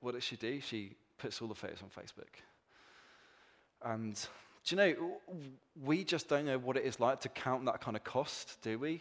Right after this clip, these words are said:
in our Christian lives? We have no idea what it's like to count that kind of cost.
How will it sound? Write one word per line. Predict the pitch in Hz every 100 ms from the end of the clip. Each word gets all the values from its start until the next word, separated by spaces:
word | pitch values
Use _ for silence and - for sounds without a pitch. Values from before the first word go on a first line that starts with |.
| 139
in | 113
our | 113
Christian | - 127 - 120 110
lives? | 135 -
We | 127
have | 123
no | 127 156 160
idea | 131 104
what | 101
it's | 117 101
like | -
to |
count | - 107 104
that | -
kind | 104
of | 98
cost. | - - -